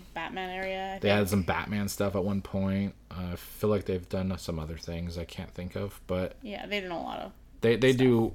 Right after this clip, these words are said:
Speaker 2: cross promotion with other,
Speaker 1: Mm-hmm.
Speaker 2: with other franchises and such, so
Speaker 1: I'm sure they'll keep doing that.
Speaker 2: Of course they will.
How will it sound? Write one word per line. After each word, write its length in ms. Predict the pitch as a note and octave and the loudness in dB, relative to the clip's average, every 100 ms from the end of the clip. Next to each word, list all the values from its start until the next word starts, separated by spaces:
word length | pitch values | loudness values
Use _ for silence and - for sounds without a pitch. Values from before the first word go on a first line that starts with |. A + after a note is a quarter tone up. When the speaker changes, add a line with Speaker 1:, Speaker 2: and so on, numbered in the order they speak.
| - - | -4 2
Speaker 2:
cross 300 | C3 A2 - | 6 6 6
promotion 520 | - G#2 F#2+ - F#2 | 2 2 2 0 0
with 140 | F#2 | 0
other, 420 | F2 F#2 F#2 F2+ F2 - | -2 -2 0 -2 -6 -8
Speaker 1:
Mm-hmm. 320 | G#3+ G3+ F#3+ G3 | -6 -6 -10 -8
Speaker 2:
with 140 | A2 G#2+ | -6 -2
other 380 | G2+ G2+ G3 - - - - - - - | 0 2 0 -2 -10 -18 -18 -16 -14 -12
franchises 720 | - G#2+ F#2 F2 F#2 F2 F#2 F2 | -2 0 0 0 -2 0 -4 -4
and 120 | F2 | -2
such, 400 | F#2 F2+ - - | 0 -2 -2 -2
so 320 | G#2 G2+ G2 - | 2 2 2 -4
Speaker 1:
I'm 140 | G#3 G3 | -6 -4
sure 140 | F#3+ | -6
they'll 120 | F#3 | -6
keep 200 | - F#3+ | -8 -8
doing 240 | F#3 F3+ F3+ | -4 -6 -6
that. 240 | F#3+ F#3 | -8 -2
Speaker 2:
Of 140 | D#3+ - | 0 6
course 240 | F3 A#2+ | 6 6
they 100 | F#2 | 2
will. 240 | E2 E2+ | 0 -4